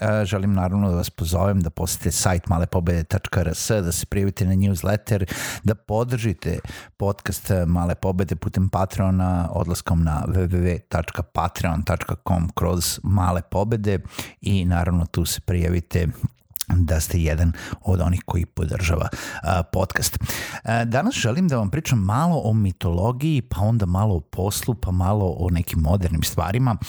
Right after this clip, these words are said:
a zapravo želim da vam pomenem, da li znate ko je Tezej, ili da vas podsjetim iz neke grčke mitologije, e, i želim da pričam o Tezejevom brodu, to jest o diskusiji koja je naravno vezana za sve ostalo,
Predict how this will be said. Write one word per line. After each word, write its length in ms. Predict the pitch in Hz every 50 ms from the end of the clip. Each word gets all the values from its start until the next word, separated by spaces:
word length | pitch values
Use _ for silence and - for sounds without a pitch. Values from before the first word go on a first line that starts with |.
| - - - -
a 100 | - -
zapravo 400 | 87 113 127 127 - 185 147 107
želim 300 | 87 98 107 127 156 165
da 80 | 143 110
vam 180 | 98 90 87
pomenem, 440 | 82 - - 87 92 113 139 143 117
da 120 | 87 98 151
li 100 | 160 143
znate 320 | 120 117 104 101 - 131
ko 200 | - - - 117
je 60 | 101
Tezej, 640 | - - - - 90 87 87 87 95 92 82 - - - - - - - -
ili 200 | 87 82 90 165
da 120 | 165 185
vas 140 | - - -
podsjetim 600 | - - 208 - - - - - - 101 85 80 -
iz 240 | - 101 95 87
neke 280 | 80 90 92 104 - 101
grčke 340 | - - 101 - - - 92
mitologije, 760 | 69 71 - - 80 76 82 92 104 110 139 156 151 139 117 101 87 -
e, 320 | - 110 104 107 107 107 -
i 320 | - 113 110 113 113 107 101
želim 280 | 92 92 101 101 120 120
da 80 | 107
pričam 340 | - - 113 - - - 95
o 40 | 87
Tezejevom 840 | - _ - 98 87 85 85 90 92 104 110 117 104 101 92 87 82 73
brodu, 420 | 69 90 87 92 113 131 127 120
to 180 | - - - 98
jest 300 | 92 90 - - - - - _
o 260 | - 92 87 87 80 - - - - - - -
diskusiji 880 | 90 90 90 95 107 104 - - - 139 - - - 113 104 98 - - - - - - - - _ _ _ _
koja 200 | - - 98 95
je 120 | 101 101 95
naravno 360 | 101 98 107 120 123 127 113
vezana 420 | 101 110 117 110 113 113 104 98
za 100 | 92 95
sve 220 | 90 - - 117 98
ostalo, 540 | 85 101 120 - - - 117 107 98 90